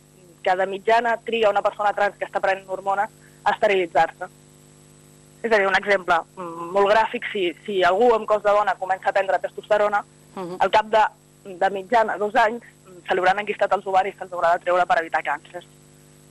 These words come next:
Speaker 2: Ja.
Speaker 1: Llavors, mm, vale.
Speaker 2: Que és el,
Speaker 1: Vull dir,
Speaker 2: sí, sí, eh, o sigui
Speaker 1: <laughs> que la llei té una mica de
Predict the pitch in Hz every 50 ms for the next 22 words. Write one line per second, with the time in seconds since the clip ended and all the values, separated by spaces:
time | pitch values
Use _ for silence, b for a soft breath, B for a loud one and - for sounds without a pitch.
0 | - - - B B B B B B B - 202 180 160 - - - - - -
1 | - - 202 185 180 180 - - - - - - 214 202 180 175 170 160 160 156
2 | 156 156 - B B B B B B B B B - - - 170 143 151 175 -
3 | - - - - - - - 220 208 196 196 196 208 202 202 202 190 185 196 254
4 | 269 285 311 381 466 208 196 202 196 190 190 196 202 202 - - - - 190 180
5 | 180 - 226 220 214 208 214 214 226 247 247 - - - - 226 226 233 220 233
6 | 202 254 247 233 220 208 185 170